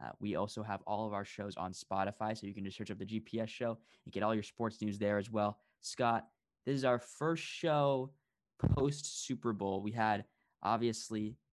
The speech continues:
um, a show on Tuesday, but that was more of recapping the Super Bowl. Now, this is kind of our first show in the N F L offseason. Um, and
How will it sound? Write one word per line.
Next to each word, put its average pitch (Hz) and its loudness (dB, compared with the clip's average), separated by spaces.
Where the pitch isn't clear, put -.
um, 107 0
a 98 -4
show 110 -2
on 104 2
Tuesday, 104 -6
but 101 -4
that 104 2
was 107 -4
more 101 -4
of 95 -8
recapping 107 -6
the 101 -6
Super 107 -10
Bowl. 101 -4
Now, 101 -4
this 117 -6
is 110 -6
kind 107 -4
of 98 -6
our 95 -4
first - -8
show 101 -2
in 117 0
the 113 2
N 107 2
F 107 -2
L 98 0
offseason. 98 -2
Um, - -8
and 104 0